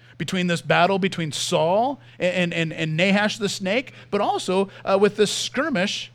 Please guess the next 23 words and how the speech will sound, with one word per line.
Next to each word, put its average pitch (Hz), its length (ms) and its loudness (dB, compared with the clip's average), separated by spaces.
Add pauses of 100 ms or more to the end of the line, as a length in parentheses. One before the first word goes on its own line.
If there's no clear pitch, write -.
(300)
this 190 260 0
in-house 269 640 2
skirmish 175 480 -2 (120)
at 165 140 2
the 175 140 -2
end 330 120 -2
of 359 80 -2
the 196 80 0
chapter, 165 520 -2 (220)
we 240 280 -2
learn 226 260 -2
some 220 220 -2
principles 247 720 -4
that 165 160 -2
we 180 180 -2
can 220 160 0
apply 180 320 0
to 180 140 -4
our 180 160 0
spiritual 143 440 -6
lives. 110 380 -10 (240)
Because 160 180 -4
listen, 220 280 2